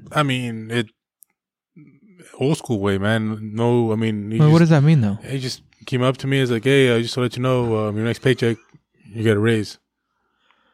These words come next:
Speaker 1: Oh, okay.
Speaker 2: Based on what, though?
Speaker 1: I don't know.
Speaker 2: Like
Speaker 1: Just
Speaker 2: in-, inflation? Was
Speaker 1: never,
Speaker 2: it just, was it
Speaker 1: never
Speaker 2: just, I mean, it might have just been inflation and keeping up with the
Speaker 1: I,
Speaker 2: times,
Speaker 1: I
Speaker 2: and you're
Speaker 1: mean,
Speaker 2: like, "Oh, I'm
Speaker 1: maybe,
Speaker 2: doing a really good
Speaker 1: yeah,
Speaker 2: job."
Speaker 1: may-,
Speaker 2: It's like,
Speaker 1: may-,
Speaker 2: no.
Speaker 1: you know what? No, see, now, you know, see, now you, you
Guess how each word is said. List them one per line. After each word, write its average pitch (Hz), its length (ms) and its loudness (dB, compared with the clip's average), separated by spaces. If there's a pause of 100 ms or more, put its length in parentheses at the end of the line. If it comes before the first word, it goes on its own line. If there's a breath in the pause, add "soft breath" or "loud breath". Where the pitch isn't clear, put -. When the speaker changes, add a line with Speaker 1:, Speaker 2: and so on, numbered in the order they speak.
Speaker 1:
Oh, 151 200 -6 (120)
okay. 131 120 -8
Speaker 2:
Based 160 240 2
on 151 160 4
what, 190 220 2
though? 123 260 -10 (760)
Speaker 1:
I 120 80 -6
don't 151 80 -6
know. 160 180 -6 (760)
Speaker 2:
Like 120 120 0
Speaker 1:
Just 127 120 0
Speaker 2:
in-, 123 80 -6
inflation? 143 680 -2
Was 165 120 2
Speaker 1:
never, 131 400 2
Speaker 2:
it - 20 0
just, 139 40 0
was 127 120 2
it 123 40 0 (100)
Speaker 1:
never 135 360 0
Speaker 2:
just, - 120 -16 (120)
I 139 100 -2
mean, 147 140 2
it 143 40 0
might 160 180 2
have 208 80 0
just 165 160 0
been 156 260 0
inflation 156 640 0
and 135 80 0
keeping 156 260 -2
up 156 180 -2
with 165 120 -2
the 151 80 -8
Speaker 1:
I, - 40 -16
Speaker 2:
times, 185 420 0
Speaker 1:
I 127 40 2
Speaker 2:
and 131 120 0
you're 139 100 2
Speaker 1:
mean, 147 80 0
Speaker 2:
like, 143 200 0
"Oh, 247 100 0
I'm 202 40 -2
Speaker 1:
maybe, 214 180 2
Speaker 2:
doing 185 160 2
a 180 60 2
really 196 200 2
good 202 180 2
Speaker 1:
yeah, 202 40 -2
Speaker 2:
job." 254 180 2
Speaker 1:
may-, 170 40 -2
Speaker 2:
It's 156 60 -2
like, 156 140 2
Speaker 1:
may-, 165 60 0
Speaker 2:
no. 175 360 2
Speaker 1:
you 202 80 -4
know 185 100 2
what? 226 280 0 (220)
No, 143 180 -8
see, 185 200 -6
now, 202 280 -4
you 185 100 -2
know, 175 100 -4
see, 175 160 -8
now 180 160 -2
you, 170 260 2
you 120 280 -6